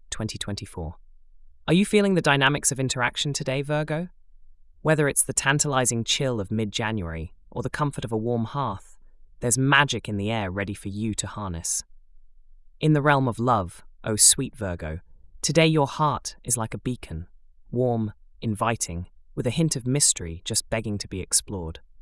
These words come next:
Find comfort in the stories and connections you share. Every interaction is a chance to weave into the tapestry of your relationship.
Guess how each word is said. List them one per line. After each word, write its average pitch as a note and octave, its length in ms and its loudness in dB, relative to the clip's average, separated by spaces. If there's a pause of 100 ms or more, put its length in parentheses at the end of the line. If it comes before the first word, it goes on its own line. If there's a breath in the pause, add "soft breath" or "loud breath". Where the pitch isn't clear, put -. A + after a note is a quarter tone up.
(400)
Find D#3+ 280 4
comfort E3+ 440 -2
in A2+ 120 -4
the G#2 80 0
stories B2 640 0 (100)
and A#2 140 -6
connections G#2 520 -4
you F2+ 80 -6
share. F#2 460 -4 (680)
Every F3 240 4
interaction D#3 680 0
is - 100 0
a A2 60 -2
chance - 480 -2
to - 160 -6
weave B2+ 440 -4
into A2 220 -6
the - 100 -8
tapestry - 760 -4
of G2+ 120 -12
your G2 140 -6
relationship. F#2 720 -6